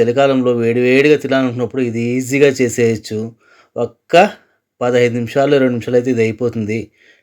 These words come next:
టేస్ట్ అయితే చాలా బాగుంటుంది. మనకు బోండాలు వేసిన తర్వాత ఒక్క రెండు సెకండ్లు అలా వదిలేసి మళ్ళీ కలుపుకోవాలి. ఎందుకంటే మనం అలాగే వదిలేసామంటే ఒక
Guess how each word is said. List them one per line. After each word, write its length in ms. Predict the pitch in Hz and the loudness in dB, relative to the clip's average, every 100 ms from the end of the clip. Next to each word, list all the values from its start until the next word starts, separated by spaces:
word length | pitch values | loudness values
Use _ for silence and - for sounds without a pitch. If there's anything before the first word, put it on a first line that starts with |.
| _ 110 | _ 2
టేస్ట్ 300 | 117 120 123 | 2 2 -4
అయితే 160 | 113 143 135 - | -2 -4 -4 -6
చాలా 300 | 107 120 131 120 | 0 2 2 2
బాగుంటుంది. 420 | 117 101 104 101 | -2 -6 -8 -8
మనకు 280 | 107 95 98 101 101 _ _ _ _ _ _ _ _ _ 120 | -8 -10 -10 -12 -14 _ _ _ _ _ _ _ _ _ -2
బోండాలు 320 | 123 135 147 135 | 2 6 6 4
వేసిన 180 | 123 127 | 0 0
తర్వాత 200 | 123 120 151 | 0 2 0
ఒక్క 200 | 117 - 131 | 0 -2 0
రెండు 160 | 127 | 0
సెకండ్లు 220 | 120 127 131 | -2 0 2
అలా 100 | 120 | 2
వదిలేసి 360 | 117 120 123 151 139 | 2 0 -2 -2 0
మళ్ళీ 160 | 120 123 | 0 0
కలుపుకోవాలి. 520 | 117 110 - 117 110 98 113 | -2 -4 -2 0 0 -2 -4
ఎందుకంటే 380 | 123 127 120 156 | -2 -4 0 0
మనం 100 | 147 127 | 2 2
అలాగే 200 | 123 135 127 | 2 2 2
వదిలేసామంటే 540 | 127 120 127 117 170 214 - - - | 0 0 -2 2 0 0 -6 -20 -6
ఒక 60 | 120 | 0